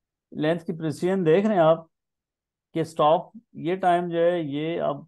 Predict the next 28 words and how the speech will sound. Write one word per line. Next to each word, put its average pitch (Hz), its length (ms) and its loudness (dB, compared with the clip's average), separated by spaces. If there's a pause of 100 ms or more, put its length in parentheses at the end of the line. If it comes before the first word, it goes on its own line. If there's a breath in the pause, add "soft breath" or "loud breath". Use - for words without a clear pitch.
two 170 120 -4
decimal 131 480 -6
place 110 320 -6
तक - 160 -12
है, - 100 -12
देख 107 260 -6
लें 113 220 -14 (1800)
Stop 139 320 2
वॉच 117 280 0
की - 60 -8
वजह 110 100 -6
से, - 160 -12
उसकी 165 340 -4
वजह 143 260 4
से 151 180 -2
आप 139 120 2
देख 117 240 -2
लें 127 220 -6
कि - 840 -10
जो 123 140 -2
है 135 260 -2 (160)
error 156 260 2
भी 135 500 -6
two 139 100 -6
decimal 117 380 -6
places 110 380 -10 (100)
में - 100 -16
है। - 60 -16